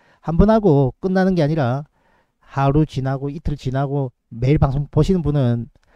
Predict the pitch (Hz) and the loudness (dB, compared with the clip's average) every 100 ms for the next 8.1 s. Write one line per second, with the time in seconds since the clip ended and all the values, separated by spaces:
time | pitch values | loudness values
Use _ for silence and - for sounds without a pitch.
0 | _ - 151 - 170 139 143 147 139 127 | _ -8 -6 -4 -4 -2 -2 0 0 0
1 | 117 - 127 156 139 135 139 135 135 123 | 0 -4 -6 -4 -2 -4 -4 -6 -6 -6
2 | 117 - - 135 156 - 143 123 127 135 | -8 -8 -8 -8 -8 -8 -6 -4 -6 -6
3 | 151 151 160 143 135 131 113 - _ - | -4 -2 -4 -4 -6 -6 -8 -12 _ -16
4 | - 131 147 143 151 - 156 - 123 165 | -12 -4 -2 -2 -6 -8 2 2 2 -4
5 | 160 160 131 - 117 139 143 165 175 - | -4 -4 -6 -6 -4 -2 -2 -4 -4 -6
6 | - - 151 139 123 139 156 170 170 156 | -10 -6 -2 0 0 0 -2 -2 -4 -4
7 | 143 117 113 160 147 190 170 185 165 113 | -4 -4 -6 -6 -6 -4 -4 -4 -4 -4
8 | 143 | -6